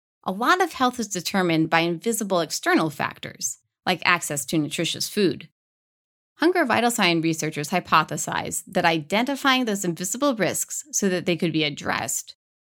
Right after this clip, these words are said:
would lead to better health for patients over their lifetime. Because you're listening to a podcast series on social risk screening, you can already guess that the identify part is going to involve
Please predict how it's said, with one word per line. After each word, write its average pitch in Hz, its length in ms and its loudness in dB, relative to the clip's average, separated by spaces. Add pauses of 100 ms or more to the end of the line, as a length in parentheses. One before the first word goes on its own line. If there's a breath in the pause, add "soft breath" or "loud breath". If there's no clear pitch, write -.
would 180 120 0
lead 233 180 4
to 196 80 0
better 220 360 2
health 160 340 2
for 165 120 -6
patients 180 520 -4
over 165 220 0
their 160 180 -6
lifetime. 165 680 -2 (1080)
Because 320 560 -2
you're 339 140 -2
listening 254 400 0
to 165 120 -4
a 160 60 -2
podcast 269 600 0
series 180 340 2
on 160 100 0
social 185 380 -2
risk 277 280 0
screening, 151 500 -2 (500)
you 240 100 -6
can 214 160 0 (180)
already 311 360 2
guess - 380 -2
that - 120 -10
the 175 100 0
identify 277 720 0
part 277 420 -2 (120)
is 156 100 -6
going 196 220 0
to 233 120 -4
involve 143 440 0